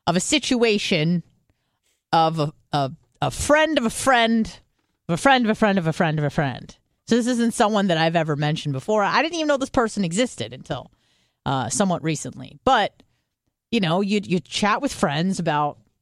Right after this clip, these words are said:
things that are going on, and apparently a fen-, friend of a friend of a friend, um, uh, is suggesting that she may have been, uh,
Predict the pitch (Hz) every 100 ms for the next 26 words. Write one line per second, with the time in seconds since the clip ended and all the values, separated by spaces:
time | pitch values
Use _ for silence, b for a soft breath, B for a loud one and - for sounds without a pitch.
0 | _ - 185 196 175 185 185 180 202 170
1 | 147 165 220 196 170 147 - 151 - 220
2 | 202 220 214 - 170 170 - 170 156 180
3 | 180 143 160 180 123 123 165 - _ _
4 | _ _ _ _ _ _ - 147 143 135
5 | 131 107 - _ _ _ _ _ _ _
6 | - 151 - - _ _ - 180 165 160
7 | - - _ - - 180 190 311 - 202
8 | 180 170 - - 220 202 196 220 220 196
9 | 196 156 180 180 165 165 156 151 - _
10 | _ _ _ _ _ _ _ _ _ _
11 | _ _ 180 160